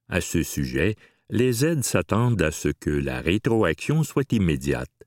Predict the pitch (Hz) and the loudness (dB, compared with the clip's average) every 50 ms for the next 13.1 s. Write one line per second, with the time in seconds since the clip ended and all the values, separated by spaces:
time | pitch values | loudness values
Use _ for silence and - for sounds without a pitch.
0 | _ _ _ _ _ _ _ _ _ _ _ _ _ _ - 82 104 147 180 170 | _ _ _ _ _ _ _ _ _ _ _ _ _ _ -2 0 0 2 2 0
1 | 135 - - 95 92 - 92 87 82 82 87 80 76 90 98 113 113 92 85 82 | 0 0 0 0 2 2 2 2 2 2 2 2 2 2 2 2 0 0 0 0
2 | 76 76 76 73 - 85 90 95 123 151 147 117 - - - _ _ - 143 160 | 2 2 0 0 0 0 0 2 2 0 0 -2 -6 -12 -20 _ _ 0 0 2
3 | 151 131 151 165 160 151 139 120 120 123 - - 190 180 151 117 120 120 120 120 | 2 2 2 2 2 2 2 2 0 -2 0 -2 -2 0 0 0 2 2 2 0
4 | 120 - - - 165 156 135 104 98 101 85 87 80 82 87 92 92 85 71 67 | -2 -2 -2 -2 0 2 2 2 2 2 2 2 2 2 2 2 2 0 0 -2
5 | 65 64 - - _ _ _ - - 87 - - - - 127 113 - - - - | -4 -6 -8 -10 _ _ _ -4 -4 -4 -2 -4 -2 0 0 0 -2 -6 -16 -20
6 | _ _ _ - 82 - - - - - 101 87 80 - 113 127 127 - - - | _ _ _ -8 -8 -8 -6 -4 -2 -2 -2 0 0 0 0 0 0 -2 -6 -8
7 | _ - 101 107 101 98 98 78 71 67 - - - - - _ _ _ _ - | _ 0 0 0 2 2 2 2 0 -2 -4 -6 -8 -10 -12 _ _ _ _ -8
8 | 82 - - - - 87 82 82 76 73 - 90 92 98 90 78 80 78 - - | -8 -8 -6 -2 0 2 2 2 0 0 0 0 2 2 2 2 0 0 -2 -2
9 | 71 69 69 71 76 92 101 101 95 - - - _ _ - 107 110 113 110 - | -4 -2 -2 0 2 2 2 2 2 0 -4 -10 _ _ -2 0 0 2 0 0
10 | - 120 113 - 110 - - - 135 143 139 117 101 101 107 107 - - - 127 | 0 -2 0 0 -2 -2 0 0 0 0 0 0 2 2 2 0 0 0 -2 -2
11 | 117 92 87 98 110 107 98 90 90 85 78 73 73 76 78 82 80 80 80 80 | -2 -2 0 0 2 2 4 2 2 2 2 0 0 0 0 0 0 2 2 0
12 | 80 76 - - 104 90 - - 131 131 113 92 90 90 87 85 85 80 76 71 | 0 0 0 -2 -2 -2 0 -2 -2 0 0 0 2 2 2 2 2 2 0 -2
13 | 69 | -4